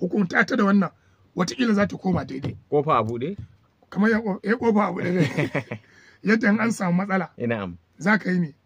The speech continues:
Speaker 2: Na'am, zai gudu.
Speaker 1: Zai gudu.
Speaker 2: Yawwa.
Speaker 1: To shi kenan a nan ku yi ta magana, "Wallahi jiya baka zo ba,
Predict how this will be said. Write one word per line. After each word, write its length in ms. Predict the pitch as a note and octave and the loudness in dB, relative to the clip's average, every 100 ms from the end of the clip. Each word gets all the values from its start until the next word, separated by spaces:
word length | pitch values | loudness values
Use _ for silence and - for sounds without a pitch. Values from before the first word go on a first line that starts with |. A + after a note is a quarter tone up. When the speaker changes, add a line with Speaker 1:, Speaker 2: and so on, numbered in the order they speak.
| _ | _
Speaker 2:
Na'am, 500 | B2 G#2 G2 F2 F2+ - | -12 -8 -8 -8 -12 -8
zai 100 | C#3+ | -4
gudu. 280 | C3+ A2 G2+ - | -2 -4 -8 -8
Speaker 1:
Zai 160 | D#3+ F3+ | -2 -2
gudu. 220 | D#3 B2+ - - | -2 -12 -14 -12
Speaker 2:
Yawwa. 360 | G#2 F2 F2 E2+ F2 F#2 _ | -10 -10 -16 -18 -20 -20 _
Speaker 1:
To 140 | C4 | -4
shi 180 | C4+ D#4+ | 0 0
kenan 360 | - A3 C4 C4+ | 2 2 0 2
a 60 | G#3+ | 0
nan 200 | B3 A#3+ | 0 -2
ku 100 | G#3 | -4
yi 60 | |
ta 120 | E3+ | -4
magana, 420 | B3 G#3 A#3 A3 F3+ _ - | -4 -4 -2 -4 -6 _ -10
"Wallahi 480 | F#3 F3+ F#3+ G#3 G3 - G3+ | -6 -4 -2 -2 -4 -8 -10
jiya 260 | E3+ G#3 G3+ | -2 0 0
baka 240 | F3+ E3+ | -2 -6
zo 180 | D#3+ F#3 | -6 -4
ba, 200 | F#3 F#3+ | -4 -8